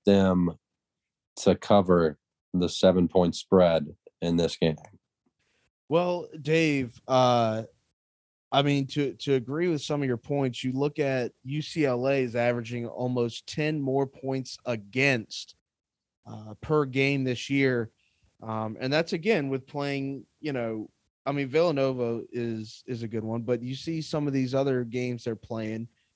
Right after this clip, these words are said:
Speaker 2: they're still allowing a lot of points, and to a Gonzaga team that is gonna be, uh, pretty much fully healthy going up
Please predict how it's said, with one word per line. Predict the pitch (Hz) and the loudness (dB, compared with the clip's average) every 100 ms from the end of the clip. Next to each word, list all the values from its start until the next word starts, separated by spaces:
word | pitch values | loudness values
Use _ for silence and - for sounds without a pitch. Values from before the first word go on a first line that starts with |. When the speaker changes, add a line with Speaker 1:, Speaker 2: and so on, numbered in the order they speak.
| _ | _
Speaker 2:
they're | 147 190 | -2 -2
still | - 269 254 | -4 -4 -2
allowing | 165 151 175 175 | 0 0 -2 -2
a | 135 | -4
lot | 135 143 | -4 -4
of | 127 | -6
points, | - 175 139 127 - | -4 -2 -2 -4 -8
and | 131 135 131 | -2 0 0
to | 147 135 | 0 0
a | |
Gonzaga | 127 127 120 135 165 160 | 0 -4 -2 0 0 -2
team | - 139 135 | -6 -6 -2
that | 127 127 | 2 2
is | 170 160 | 2 -2
gonna | 131 127 | -4 -4
be, | 135 135 127 117 - _ _ _ - | 0 2 2 0 -8 _ _ _ -4
uh, | 117 110 107 | 0 0 0
pretty | - 240 | 0 2
much | 175 190 | 4 2
fully | - - 175 151 | 0 -2 0 2
healthy | 127 151 160 135 | 2 2 2 -4
going | 127 135 143 139 | -2 -2 0 2
up | 131 127 | 0 0